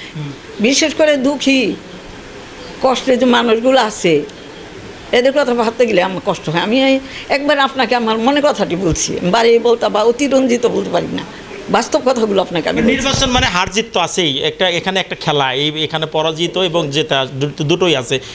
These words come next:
Speaker 1: হ্যাঁ, সেটা রেজাল্ট কোন দিকে যাবে সেটা আমরা বলতে পারতেছি না, কারণবশত হেরে যান, জনগণের মাঝখানে থাকবেন।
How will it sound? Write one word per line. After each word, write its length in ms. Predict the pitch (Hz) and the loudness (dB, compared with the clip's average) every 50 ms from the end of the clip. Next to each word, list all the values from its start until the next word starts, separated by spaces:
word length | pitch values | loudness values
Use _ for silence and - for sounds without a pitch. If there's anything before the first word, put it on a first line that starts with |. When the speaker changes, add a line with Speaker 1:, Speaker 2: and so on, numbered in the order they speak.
| - - - | -14 -6 -2
Speaker 1:
হ্যাঁ, 200 | 196 202 214 208 - - - | 0 2 2 2 0 -2 -2
সেটা 320 | - - 240 240 285 262 | 0 0 2 2 2 2
রেজাল্ট 300 | 233 226 190 220 208 202 | 2 2 2 0 -2 0
কোন 160 | - 214 202 | 0 0 0
দিকে 140 | 190 180 190 | 2 0 0
যাবে 120 | 185 180 | 0 -2
সেটা 160 | 165 - 170 170 | -2 -2 -2 0
আমরা 160 | 165 160 156 | 0 0 0
বলতে 220 | 156 156 139 147 | 0 0 0 0
পারতেছি 360 | 131 139 135 - 123 - 135 | -2 -2 -4 -6 -8 -8 -8
না, 60 | 123 123 | -6 -4
কারণবশত 580 | - 196 202 208 208 208 214 202 208 202 - 175 139 - - - - - - | -2 0 0 0 0 0 0 0 0 0 2 2 0 0 -4 -10 -14 -8 -4
হেরে 280 | - 170 185 190 202 180 | 0 2 2 4 2 2
যান, 220 | 160 170 143 139 | 2 0 0 0
জনগণের 400 | 135 170 175 190 180 190 185 180 | 0 0 0 0 0 0 0 0
মাঝখানে 320 | 170 160 - - - 160 147 | -2 -2 -2 -4 -6 -6 -4
থাকবেন। 480 | - 147 139 - - - - - - | -4 -4 -2 0 0 -2 -2 -4 -8